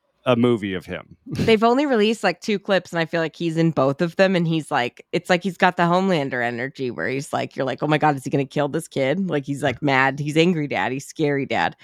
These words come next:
Speaker 2: It felt kind of like he was given, like, Jack Torrance, The Shining kind of shit, like, some Jack Nicholson vibes. It was good.
Speaker 1: I mean, if the entire marketing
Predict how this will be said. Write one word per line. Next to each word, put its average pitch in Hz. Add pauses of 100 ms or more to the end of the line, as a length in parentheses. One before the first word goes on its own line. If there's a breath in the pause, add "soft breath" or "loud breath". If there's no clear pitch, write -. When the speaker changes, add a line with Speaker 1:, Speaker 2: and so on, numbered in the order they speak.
(280 soft breath)
Speaker 2:
It 175
felt 262
kind 233
of 190
like 175
he 175
was 165
given, 160
like, 147
Jack 143
Torrance, 147
The 151
Shining 143
kind 120
of -
shit, -
like, -
some 147
Jack 135
Nicholson 123
vibes. -
It -
was 160
good. 202
Speaker 1:
I 196
mean, 120 (720)
if 147
the 151
entire 165
marketing 110